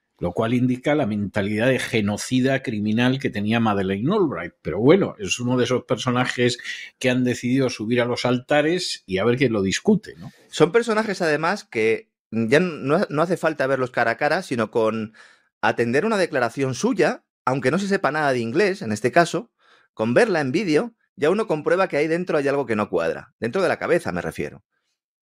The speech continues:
Speaker 2: Que hay, el concepto de moralidad y de bien y del mal no lo tiene desarrollado como el resto de los mortales. Y de eso, bueno, pues eso es lo que explica en buena medida luego las trayectorias que tiene cada uno. El que no sepa quién es Madeleine Albright,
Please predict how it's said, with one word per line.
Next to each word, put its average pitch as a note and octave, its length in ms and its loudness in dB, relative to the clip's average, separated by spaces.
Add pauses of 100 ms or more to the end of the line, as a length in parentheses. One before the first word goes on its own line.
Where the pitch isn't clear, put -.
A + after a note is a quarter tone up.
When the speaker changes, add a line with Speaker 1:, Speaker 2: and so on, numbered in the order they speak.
(140)
Speaker 2:
Que C3+ 140 -2
hay, D3 140 2
el C3 280 -4
concepto F#3 400 -2
de G#3+ 60 2
moralidad F3 540 0
y F3 60 -2
de D3 100 0
bien D#3 180 -2
y D#3 40 0
del C#3+ 140 2
mal F3+ 440 -2 (360)
no C#3 140 0
lo E3+ 100 0
tiene F3 180 0
desarrollado D#3 800 0 (300)
como B2+ 180 0
el A#2+ 80 2
resto C3+ 260 0
de A#2 60 4
los G#2+ 100 0
mortales. F2 720 0
Y A2+ 80 -2
de A#2+ 80 2
eso, G#3 380 -2
bueno, D3+ 280 2
pues - 180 -6
eso G#2+ 180 -2
es A#2 40 2
lo A#2 100 2
que A#2 60 -6
explica A#2+ 360 -2
en A#2+ 60 0
buena A#2 200 0
medida A#2 260 0
luego A#2 180 2
las A#2 120 0
trayectorias A2 420 -2
que G2+ 80 -2
tiene G2 220 0
cada E2+ 180 0
uno. E2 220 0
El F2+ 100 0
que G#2 140 -2
no C#3+ 400 0
sepa C3 260 -2
quién B2 140 -2
es A#2+ 80 -2
Madeleine A2+ 340 0
Albright, D3 400 0